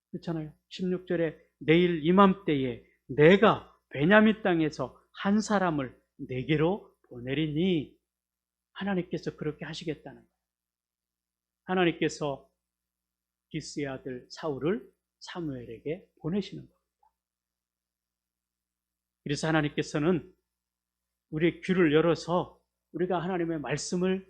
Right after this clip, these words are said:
듣게 하신다는 거예요. 욥기 삼십삼 장 십사 절에서 그렇게 말씀합니다. 하나님은 한 번 말씀하시고 다시 말씀하시되 사람은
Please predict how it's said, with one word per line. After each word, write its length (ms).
듣게 240
하신다는 560
거예요. 120
욥기 280
삼십삼 540
장 160
십사 360
절에서 360
그렇게 240
말씀합니다. 680
하나님은 680
한 220
번 180
말씀하시고 1040
다시 280
말씀하시되 840
사람은 760